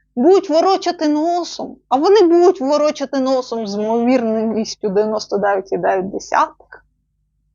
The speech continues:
щоб ви розуміли, що це ніяке не співпадіння буде.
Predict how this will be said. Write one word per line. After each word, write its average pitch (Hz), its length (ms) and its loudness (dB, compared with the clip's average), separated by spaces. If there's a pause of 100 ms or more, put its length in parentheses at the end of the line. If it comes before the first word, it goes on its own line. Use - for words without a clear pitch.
(300)
щоб 233 180 2
ви 233 140 4
розуміли, 247 480 4
що 247 160 -4
це 240 160 -2
ніяке 233 360 -2
не 220 120 -6
співпадіння 220 840 -4
буде. - 340 -8